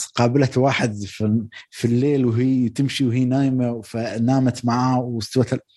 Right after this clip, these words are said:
ما استوى من هالقبيل يعني. نحن عشنا في الستينات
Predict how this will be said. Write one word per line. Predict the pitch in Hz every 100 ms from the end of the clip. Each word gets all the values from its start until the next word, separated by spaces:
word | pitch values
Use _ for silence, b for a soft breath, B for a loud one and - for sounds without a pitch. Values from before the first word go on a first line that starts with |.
| - -
ما | 202
استوى | 269 190 143
من | 131 127
هالقبيل | 135 135 - 127 113
يعني. | 92 85 85 B B -
نحن | 175 202
عشنا | 160 165 - 139 147
في | 147
الستينات | 139 - - 131 127 156